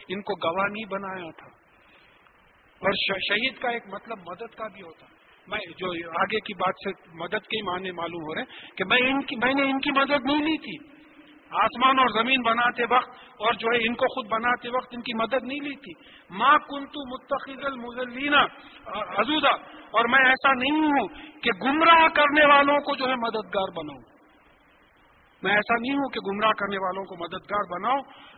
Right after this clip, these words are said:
"وَيَوْمَ يَقُولُ نَادُوا شُرَكَائِيَ الَّذِينَ زَعَمْتُمْ فَدْعُوهُمْ فَلَمْ يَسْتَجِيبُوا لَهُمْ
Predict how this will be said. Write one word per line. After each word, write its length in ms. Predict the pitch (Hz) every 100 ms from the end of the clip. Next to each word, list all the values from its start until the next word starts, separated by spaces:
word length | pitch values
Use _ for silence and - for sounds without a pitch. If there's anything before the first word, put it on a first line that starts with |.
| _
"وَيَوْمَ 480 | 190 196 233 285 302
يَقُولُ 500 | 254 262 302 302 294
نَادُوا 380 | 254 254 285 285 -
شُرَكَائِيَ 920 | 254 240 262 262 254 254 254 247 240
الَّذِينَ 440 | 226 220 226 233 226
زَعَمْتُمْ 760 | 196 214 254 254 240 240 190 - - - -
فَدْعُوهُمْ 1160 | 214 - 220 214 254 330 330 294 233 - - -
فَلَمْ 280 | 208 247 214
يَسْتَجِيبُوا 720 | 226 - 262 240 269 233 226
لَهُمْ 280 | 208 208